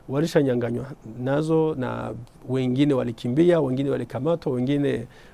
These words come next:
wako, uh, gerezani. Sasa tuna imani kwamba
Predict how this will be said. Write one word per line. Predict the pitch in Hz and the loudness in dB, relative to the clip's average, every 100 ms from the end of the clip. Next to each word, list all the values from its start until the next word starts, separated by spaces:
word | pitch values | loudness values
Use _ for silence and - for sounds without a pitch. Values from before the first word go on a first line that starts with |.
| - | -4
wako, | 135 131 139 123 117 | -2 0 0 -2 -2
uh, | 117 110 107 104 107 107 107 | -6 -6 -6 -6 -6 -8 -8
gerezani. | 123 127 120 123 113 113 135 | -4 -2 0 0 -2 -6 -6
Sasa | - 202 185 143 113 - - - | -4 0 0 0 -4 -14 -20 -10
tuna | - 147 135 135 131 135 - - - | -2 2 2 2 -2 -6 -16 -12 -2
imani | 131 147 135 | 0 2 2
kwamba | - 135 135 131 | 2 0 0 -2